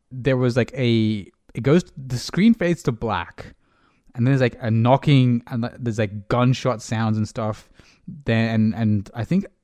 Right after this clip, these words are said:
I think even the Coalition logo comes up or something. And then they cut to screen, and it's fucking, um, what are they, bobblehead? What, what are they called? Funko Pop. Funko Pop, um, Gears dolls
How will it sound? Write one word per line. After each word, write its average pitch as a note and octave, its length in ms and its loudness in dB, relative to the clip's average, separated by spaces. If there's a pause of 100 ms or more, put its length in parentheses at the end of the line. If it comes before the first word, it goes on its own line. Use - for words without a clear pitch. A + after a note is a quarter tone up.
I A#2 80 0
think A3 300 2
even D3 240 2
the C3 60 2
Coalition A#2+ 720 2
logo F#2+ 360 -2
comes F#2+ 260 -8
up F2+ 140 -10
or G2 60 -10
something. G2 420 -12 (1080)
And B2 340 2
then D3+ 460 4 (100)
they B2+ 540 2 (220)
cut F3 300 -2
to D#3 100 -4
screen, C#3 380 2
and A#2+ 160 0
it's A2 120 0
fucking, A#2 640 2
um, F#2+ 540 -2 (180)
what A2+ 120 -4
are F#2+ 120 -4
they, F2 60 -12
bobblehead? G#2 500 -4
What, C#3+ 200 -4
what D#3 100 2
are F#3+ 40 2
they G3+ 80 4
called? E3+ 420 -2
Funko D3 320 4
Pop. G#2+ 380 -4
Funko F#3+ 400 2
Pop, D3 420 -2 (760)
um, G#2+ 320 0
Gears C3+ 500 0
dolls G#2 840 -2